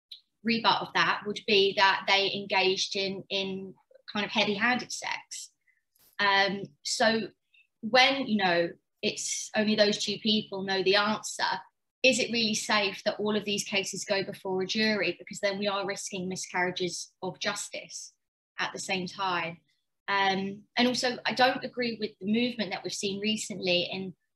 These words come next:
that the police should automatically believe the victim. No, don't believe the victim. You can act like you believe the victim, so not to, you know, cause any distress to, um, him or her, but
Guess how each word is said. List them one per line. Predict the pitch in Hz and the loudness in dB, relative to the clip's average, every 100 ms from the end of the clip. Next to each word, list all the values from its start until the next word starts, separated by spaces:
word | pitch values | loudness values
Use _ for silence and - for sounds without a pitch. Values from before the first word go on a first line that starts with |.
| _ | _
that | 202 208 | -2 -2
the | |
police | 208 220 214 | -4 -2 0
should | - 208 | 0 -2
automatically | 214 196 220 196 - - 202 196 | -4 -4 -2 -4 -6 -10 -8 -6
believe | 202 208 202 | -2 -2 -4
the | 190 | -6
victim. | 226 - - - - _ _ - | -6 -6 -8 -8 -10 _ _ -2
No, | 240 262 175 - - _ _ | 2 4 4 0 -10 _ _
don't | 240 269 262 | 4 4 4
believe | 247 226 | -2 -2
the | - | -2
victim. | - - - 170 147 - _ | -6 -6 -6 -8 -8 -10 _
You | 247 | -4
can | 262 - | -4 2
act | 311 320 - 220 | 4 4 0 0
like | 175 - | 0 0
you | 185 170 | -6 -4
believe | 170 151 | -4 -4
the | 170 | -6
victim, | - - - 185 | -6 -6 -6 -4
so | 214 196 | -4 -4
not | 208 - - | -4 -4 -6
to, | 196 | 0
you | 185 185 - 196 | 2 0 -4 -4
know, | 160 175 - | -4 -4 -4
cause | 190 185 | -4 -2
any | 190 180 | -2 -2
distress | 175 - - 202 - - | 0 0 2 0 0 -8
to, | - 175 165 - _ _ _ - | -2 0 -2 -6 _ _ _ -2
um, | 202 185 180 180 170 - | 2 2 2 0 -4 -6
him | 214 190 | -4 -2
or | 185 | -4
her, | 190 175 180 202 | 0 2 2 2
but | 185 | 2